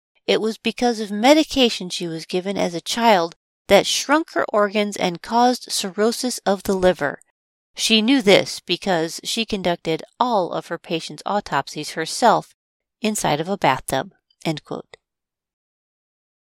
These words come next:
On May twenty-second, the sanitarium finally sent word to the uncle that Claire had passed away.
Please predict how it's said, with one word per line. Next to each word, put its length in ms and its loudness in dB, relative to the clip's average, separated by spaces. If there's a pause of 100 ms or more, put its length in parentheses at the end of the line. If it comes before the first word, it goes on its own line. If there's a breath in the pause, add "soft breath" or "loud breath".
(200)
On 240 4
May 200 6
twenty-second, 920 -2 (400)
the 140 4
sanitarium 840 0
finally 640 2
sent 360 0
word 320 -4
to 120 -8
the 180 0
uncle 540 0 (380)
that 200 0
Claire 320 4
had 220 -4
passed 320 -2
away. 400 -4